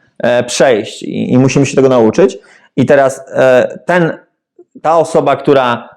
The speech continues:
robi to częściej, szybciej, na większą skalę, ma po prostu większe z tego pieniądze, tak?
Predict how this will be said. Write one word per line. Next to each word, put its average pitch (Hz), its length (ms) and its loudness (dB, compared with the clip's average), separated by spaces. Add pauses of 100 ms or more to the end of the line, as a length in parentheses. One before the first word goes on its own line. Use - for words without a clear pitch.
(120)
robi 120 440 0
to 120 140 -2
częściej, 165 920 -2 (200)
szybciej, 170 880 -2 (140)
na 135 160 0
większą 135 420 0
skalę, 160 580 -2 (300)
ma 220 200 2
po 285 100 0
prostu 165 300 0
większe 131 260 -2
z - 60 -12
tego 117 200 2
pieniądze, 101 440 -4
tak? - 340 -2